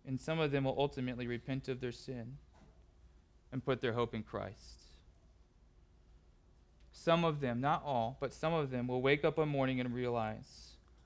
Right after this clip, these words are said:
"I am a sinner, and Christ died for people like me."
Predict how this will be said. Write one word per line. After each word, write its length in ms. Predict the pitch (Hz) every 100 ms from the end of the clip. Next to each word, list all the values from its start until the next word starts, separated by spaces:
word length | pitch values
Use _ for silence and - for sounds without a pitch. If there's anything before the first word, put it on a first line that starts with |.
| -
"I 120 | 131
am 100 | 135
a 60 | 127
sinner, 500 | - 147 127 107 110 - - - - _ - - - - -
and 120 | 117
Christ 360 | - 117 113 -
died 200 | 104 98
for 100 | 104
people 280 | 98 95
like 240 | 101 101 -
me." 140 | -